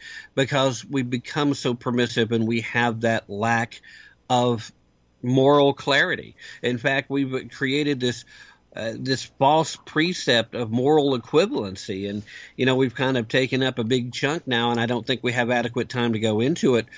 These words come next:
But what I wanted to touch on with you before we made for the break was this current ongoing mess with people literally going into the streets and supporting Hamas, 'cause we haven't had a chance to talk on air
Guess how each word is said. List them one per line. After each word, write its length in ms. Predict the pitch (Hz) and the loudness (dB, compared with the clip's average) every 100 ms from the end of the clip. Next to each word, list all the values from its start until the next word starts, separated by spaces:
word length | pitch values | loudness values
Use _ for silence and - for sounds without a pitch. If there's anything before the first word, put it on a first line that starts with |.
| - - - | -18 -20 -8
But 280 | - 131 - | 2 2 2
what 260 | 123 123 139 | -2 2 2
I 120 | 131 | 2
wanted 340 | 127 135 123 | 2 0 0
to 80 | 113 | -4
touch 340 | 110 127 120 127 | -2 -2 0 -2
on 220 | 117 113 | 0 0
with 180 | 120 120 | -2 -2
you 100 | 110 | -2
before 480 | 113 - 123 120 | -2 0 2 2
we 300 | 107 110 107 | 2 0 -2
made 300 | 104 113 117 | -2 0 -2
for 100 | - | -2
the 100 | 107 | -2
break 300 | 104 120 120 - - - - - | 2 2 2 -2 -20 -20 -20 -6
was 520 | 120 131 135 117 131 120 | 2 4 4 0 -10 -12
this 320 | 120 139 127 - | 2 2 2 -10
current 540 | - - 147 151 147 _ _ - | -8 0 2 2 -2 _ _ 0
ongoing 680 | 147 143 143 135 139 143 139 | 2 2 2 2 2 2 0
mess 480 | 135 139 143 - - _ - - _ | -2 -2 -2 -6 -14 _ -20 -20 _
with 340 | 120 135 143 _ | -2 2 2 _
people 560 | - 165 143 160 156 | -6 -4 0 0 0
literally 440 | 135 156 196 202 175 | 2 4 4 2 0
going 340 | 160 165 165 | 0 2 2
into 240 | 160 151 156 | 2 0 -2
the 140 | 147 | -2
streets 500 | - 147 151 147 - - | -2 0 0 -2 -10 -6
and 360 | 143 143 139 127 - - - | 0 2 2 0 -6 -16 -14
supporting 540 | - 165 143 156 156 147 | -4 -2 2 2 2 0
Hamas, 400 | 151 175 175 - | 0 2 0 -2
'cause 140 | 123 | -2
we 180 | 143 202 | 0 2
haven't 300 | 233 185 123 | 0 0 -2
had 180 | 143 127 | -2 -4
a 60 | |
chance 340 | - 135 120 - | -2 -2 -2 -6
to 100 | 113 | -8
talk 300 | 147 135 131 | 0 0 2
on 220 | 120 120 | 0 0
air 480 | 123 214 175 117 | -2 -2 -4 -6